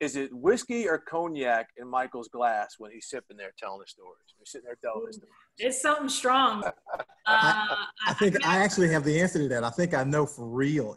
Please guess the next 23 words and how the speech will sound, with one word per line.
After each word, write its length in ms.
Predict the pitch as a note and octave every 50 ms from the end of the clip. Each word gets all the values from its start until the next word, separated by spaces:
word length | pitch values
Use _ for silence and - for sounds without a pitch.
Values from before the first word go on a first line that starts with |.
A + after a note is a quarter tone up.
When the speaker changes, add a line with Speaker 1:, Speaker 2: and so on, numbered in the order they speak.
| C3 C3 B2+
Speaker 3:
I 60 | B2
think 260 | - - C3+ B2+ A#2
it's, 220 | C#3+ C3+ C3+ - - _ _ _ _ _ _
I'm, 180 | A#2 B2 C3 B2+ - -
I'm 180 | C3 C#3 -
told, 260 | - - D#3 D3+ C3+ -
I've 220 | C#3 B2+ B2 A#2
read, 340 | B2 C3 C#3 C3+ A#2+ A#2 A2
I'm 140 | A2 G#2+ G#2
sorry, 260 | - A2+ G#2 G2+ G2+ G2
I'm 140 | G#2 A2+
not 160 | A#2 A2+ G#2+ -
told, 280 | - B2 A#2 A#2 G#2+ A2
I 60 | G#2+
read 420 | G#2 G#2 A2+ C#3 C#3+ B2+ A#2+ A#2 A#2+
it 60 | C#3+
was 160 | C3+ C3 C3
tequila. 440 | - - B2+ - - F#3 E3+ C3 - - _ _ _ _ _ _ _ _ _ _
Something 380 | - - E3+ F3 F3 E3+ D3
that 180 | C3 C3 A#2 A2
he 380 | - D3 D#3 D#3+ D#3 D#3+ -
and 160 | C3+ B2+ A#2+ A#2+
his, 540 | C3+ C3+ C3+ C3+ C3 A#2+ A#2 - - -